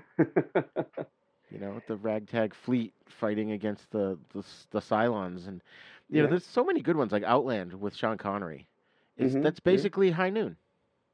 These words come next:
Speaker 1: Yep. <laughs> It's just, I mean, that's what I'm saying. Like, the overlap, there, there's so much overlap, and people don't even think about how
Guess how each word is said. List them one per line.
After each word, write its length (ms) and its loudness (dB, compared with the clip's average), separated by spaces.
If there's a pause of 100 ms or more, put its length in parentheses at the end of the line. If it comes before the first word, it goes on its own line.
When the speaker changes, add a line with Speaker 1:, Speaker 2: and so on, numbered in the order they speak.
(160)
Speaker 1:
Yep. 200 2 (440)
<laughs> 1000 -6 (260)
It's 160 4
just, 200 0
I 60 4
mean, 180 6
that's 180 4
what 60 4
I'm 80 4
saying. 260 4
Like, 160 2
the 120 -8
overlap, 560 2 (560)
there, 220 4
there's 200 4 (120)
so 140 2
much 200 -2
overlap, 560 0
and 120 -2
people 260 0
don't 200 2
even 340 0 (840)
think 200 6
about 240 2
how 160 2